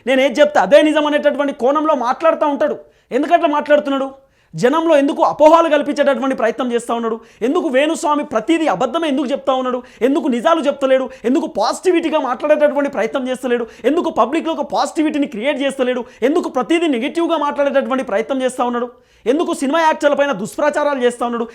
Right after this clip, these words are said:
ఎందుకు సినిమా యాక్టర్లను డిగ్రేడ్ చేసేటటువంటి విధంగా వేణుస్వామి ఎందుకు మాట్లాడుతున్నాడు? కేవలం వేణుస్వామిని నమ్మి అనేక మంది బెట్టింగ్లు పెట్టి లాస్ అయినటువంటి వ్యక్తులు ఉన్నారు. ఆయన వరల్డ్ కప్ కొడుతుంది అంటాడు, ఇక్కడ కేసీఆర్ ముఖ్యమంత్రి అవుతాడు అంటాడు, ఇప్పుడు అక్కడ జగన్మోహన్ రెడ్డి ముఖ్యమంత్రి అవుతాడట, కూటమి ఓడిపోతుందట.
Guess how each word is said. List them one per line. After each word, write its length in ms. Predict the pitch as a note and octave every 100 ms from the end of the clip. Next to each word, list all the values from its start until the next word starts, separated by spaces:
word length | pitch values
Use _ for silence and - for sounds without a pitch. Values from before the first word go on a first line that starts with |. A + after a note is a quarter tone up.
| -
ఎందుకు 260 | B3+ E4 D4+
సినిమా 280 | D4 D4 E4
యాక్టర్లను 420 | D#4 C#4+ D4 F3
డిగ్రేడ్ 340 | C#4+ E4 E4+
చేసేటటువంటి 540 | D4+ D4+ C#4 B3+ B3+ A#3+
విధంగా 260 | B3+ C4
వేణుస్వామి 640 | F#3+ A#3 D4 - C#4 A#3+
ఎందుకు 220 | F3+ C4 C#4+
మాట్లాడుతున్నాడు? 580 | C4+ B3+ A#3 A#3+ A#3 A#3+ - _ _ -
కేవలం 440 | C4+ - F4 E4
వేణుస్వామిని 600 | B3 D#4 E4+ E4+ C#4 C4
నమ్మి 180 | A3 B3
అనేక 320 | G#3+ E4 F4+
మంది 200 | D#4+ C#4+
బెట్టింగ్లు 460 | F#3 A3 A3 D#4 B3+
పెట్టి 360 | F#3 F#3 F4 - _ -
లాస్ 340 | G3+ C#4 D#4 E4+
అయినటువంటి 400 | E4+ E4 D#4+ D4+
వ్యక్తులు 260 | D4+ G4
ఉన్నారు. 240 | D4 D4+ A3 - _ _ -
ఆయన 280 | C#4 C#4+ E3+
వరల్డ్ 260 | F3+ A#3+
కప్ 180 | D#4 D#4
కొడుతుంది 300 | D4+ D#4 D#4
అంటాడు, 340 | D#4 D4+ C#4 - _ _ -
ఇక్కడ 360 | G3 C#4 B3+ - - D3+ D3+
కేసీఆర్ 380 | G3 - C#4 D4+
ముఖ్యమంత్రి 420 | D4 D4+ D4+ D4
అవుతాడు 180 | D4+ D4+
అంటాడు, 260 | D4+ D4+ B3+
ఇప్పుడు 380 | - - A#3
అక్కడ 180 | C4+ C#4
జగన్మోహన్ 460 | F3+ F#3+ B3 C#4 D4+
రెడ్డి 180 | D#4+ D4+
ముఖ్యమంత్రి 420 | D#4 D4+ D4+ D4+
అవుతాడట, 280 | D4+ D4+ B3+
కూటమి 600 | - - G#3 A3+ D#4 D#4+
ఓడిపోతుందట. 720 | D#4 D#4 D#4 D4+ D#4 D4